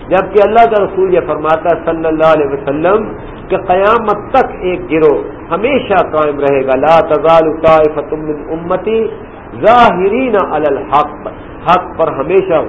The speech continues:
غالب رہے گا، دلائل کی دنیا میں بھی اور جم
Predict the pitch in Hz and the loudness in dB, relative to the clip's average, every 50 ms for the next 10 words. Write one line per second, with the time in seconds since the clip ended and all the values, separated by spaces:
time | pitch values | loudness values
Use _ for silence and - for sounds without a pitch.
0 | 101 120 139 165 190 185 147 - - 120 110 117 110 92 98 92 92 - - - | 0 2 2 4 4 2 0 -2 -4 -4 -2 -4 -4 -4 -4 -8 -8 -10 -14 -16
1 | - - - - - 160 160 170 180 202 220 220 214 208 208 208 175 196 208 202 | -16 -16 -12 -2 2 2 4 4 6 4 4 2 2 -2 -4 -2 -2 -2 0 2
2 | 208 208 208 208 208 208 202 208 202 175 - - - - - - - 175 202 214 | 0 2 2 2 0 0 2 2 0 0 -2 -6 -12 -14 -12 -6 0 4 6 6
3 | 226 226 180 147 - - 196 240 269 262 233 | 6 6 4 0 0 2 4 4 4 2 0